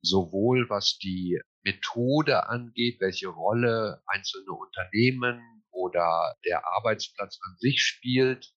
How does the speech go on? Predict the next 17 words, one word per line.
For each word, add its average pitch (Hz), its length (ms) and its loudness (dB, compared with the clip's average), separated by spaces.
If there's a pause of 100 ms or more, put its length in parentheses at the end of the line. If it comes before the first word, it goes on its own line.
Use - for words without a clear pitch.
die 101 120 -2
Verantwortung 107 1080 -2 (240)
staatlicher 117 760 0
Akteure, 104 920 -2 (200)
große 135 420 2
Unterschiede. 120 840 -2
Und 104 380 -10 (200)
wenn 107 120 0
ich 113 120 0
das 104 200 -2
mal 104 220 0
so 104 240 -2
am 92 160 -6
Beispiel 107 1040 0 (300)
der 90 440 4 (460)
europäischen 101 1200 0
Triebfahrzeugführerrichtlinie 98 2750 0